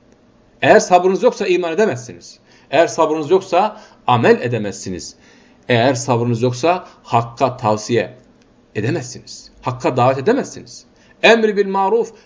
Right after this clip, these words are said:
ve nehy-, ve nehyanil münker yapamazsınız. Hakka davet edip şerden insanları sakındıramazsınız. O yüzden insanlara sabrı da tavsiye ediyor Allahu Teala. Sabırlı olmamız lazım.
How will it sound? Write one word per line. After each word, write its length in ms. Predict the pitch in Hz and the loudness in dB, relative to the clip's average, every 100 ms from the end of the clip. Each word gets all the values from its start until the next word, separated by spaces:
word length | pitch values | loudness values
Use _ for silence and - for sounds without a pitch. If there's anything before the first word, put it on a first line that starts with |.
| - | -6
ve 60 | 139 | -4
nehy-, 640 | 196 - 170 151 165 156 | -4 -4 -4 -4 -4 0
ve 100 | 180 | 0
nehyanil 380 | 220 180 180 185 | 0 -2 -4 -4
münker 320 | 196 196 170 | -4 -4 -2
yapamazsınız. 840 | 147 165 339 277 - 180 117 - - _ _ _ _ | -2 -2 -4 -4 -6 -8 -8 -12 -20 _ _ _ _
Hakka 380 | - 110 - 110 | -8 -8 -6 -2
davet 320 | 110 110 107 | 0 0 -2
edip 380 | 110 139 147 - _ _ - | -4 -4 -6 -12 _ _ -10
şerden 400 | - 110 104 101 | -2 0 0 -4
insanları 460 | 104 98 104 101 | -6 -6 -4 -4
sakındıramazsınız. 1000 | 101 95 - 98 98 135 123 107 98 - - _ _ | -4 -8 -6 -4 -2 -2 -4 -6 -8 -10 -16 _ _
O 100 | 104 | -4
yüzden 580 | 110 95 107 101 95 85 - _ _ _ _ _ _ _ _ _ | -2 -2 -2 -2 -6 -10 -16 _ _ _ _ _ _ _ _ _
insanlara 600 | 101 95 - 101 95 92 | -10 -8 -6 -6 -4 -4
sabrı 420 | 120 - 85 95 117 | -6 -8 -8 -6 -4
da 160 | 107 | -6
tavsiye 400 | - 90 - 90 | -8 -10 -8 -10
ediyor 260 | 87 87 87 | -10 -10 -10
Allahu 340 | 87 85 82 | -10 -12 -14
Teala. 360 | 85 92 92 92 - _ _ _ | -14 -14 -16 -20 -20 _ _ _
Sabırlı 460 | - 117 95 123 220 | -10 -6 0 6 6
olmamız 380 | 143 95 82 | 6 -4 -10
lazım. 300 | 82 80 - | -12 -14 -18